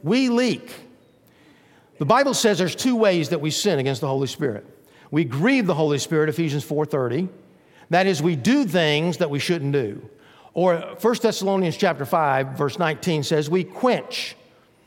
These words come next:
the Holy Spirit. We fail to do what he wants us to do. Now, you say, "Well, it's impossible for you to have the Holy Spirit and not be filled, uh, you know, or, or not be useful to you." Well, I,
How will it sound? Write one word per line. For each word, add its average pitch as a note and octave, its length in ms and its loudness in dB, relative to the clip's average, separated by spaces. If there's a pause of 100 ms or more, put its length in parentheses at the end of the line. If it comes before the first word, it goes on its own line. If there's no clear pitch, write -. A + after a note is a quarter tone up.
(300)
the D3 100 0
Holy C#3 220 0
Spirit. A2+ 480 -4 (200)
We E3 140 4
fail B3+ 460 2
to G3+ 100 2
do F#3+ 240 2
what F3+ 300 0
he E3+ 180 -2
wants D#3 420 -2
us C#3+ 220 -2
to C#3+ 140 -4
do. A2+ 360 -4 (840)
Now, F#3+ 80 2
you A3 80 2
say, G#3+ 160 2
"Well, F#3+ 160 2
it's G#3+ 220 -4
impossible G3+ 600 -2
for F3+ 120 -6
you F3+ 80 -2
to E3 60 0
have F3 220 0
the E3 60 0
Holy E3+ 220 -2
Spirit F#3 400 -2 (180)
and F3 160 0
not C#3 240 -4
be D3 120 -2
filled, E3+ 400 -2
uh, F3 220 -8
you F#3 120 -4
know, E3+ 140 -2
or, D#3 220 -4
or E3 40 -2
not E3 200 -2
be C#3+ 180 -2 (180)
useful F3 580 0
to E3+ 160 -4
you." C3 280 -2 (760)
Well, F#3+ 520 0
I, G#3+ 280 2